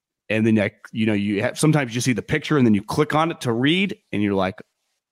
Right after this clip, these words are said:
"Oh my God." And I had to, then I typed in Schefter really quick to Instagram. He had just posted it. That, that was a, I, I would say a pretty big wow moment.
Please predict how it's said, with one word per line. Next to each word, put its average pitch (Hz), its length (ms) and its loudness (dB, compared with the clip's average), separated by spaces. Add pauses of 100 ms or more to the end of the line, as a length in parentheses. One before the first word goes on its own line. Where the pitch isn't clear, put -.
(320)
"Oh 107 80 -4
my 101 140 -4
God." 117 300 -4 (280)
And 170 200 -2
I 147 100 -2
had 156 220 -4
to, 110 80 -6
then 127 260 -2
I 107 140 -4 (120)
typed 131 240 -4
in 120 100 2
Schefter 139 380 -2
really 156 180 2
quick - 260 0
to 156 60 2
Instagram. 165 440 0 (400)
He 120 160 0
had 147 140 2
just 160 180 -4
posted 160 320 0
it. 170 180 0 (280)
That, - 100 0
that 277 180 4
was 170 220 4
a, 120 400 0 (1040)
I, 151 260 0
I - 40 2
would 156 120 2
say 147 140 0
a 107 60 -4
pretty 135 260 2
big 104 320 0 (220)
wow 101 500 0
moment. 87 480 -6